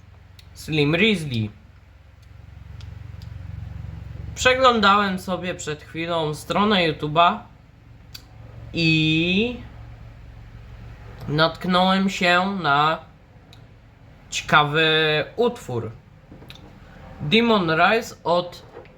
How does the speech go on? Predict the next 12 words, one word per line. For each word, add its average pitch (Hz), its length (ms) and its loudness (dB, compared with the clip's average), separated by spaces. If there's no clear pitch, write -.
zespołu 190 680 -2
Meluzyna, 160 1080 2
który 160 800 2
po 165 760 -2
krótkim 220 560 0
researchu, 202 600 0
jak 170 280 2
się 170 260 0
dowiedziałem, 175 840 0
to 202 160 -4
w 196 100 -12
sumie 214 540 0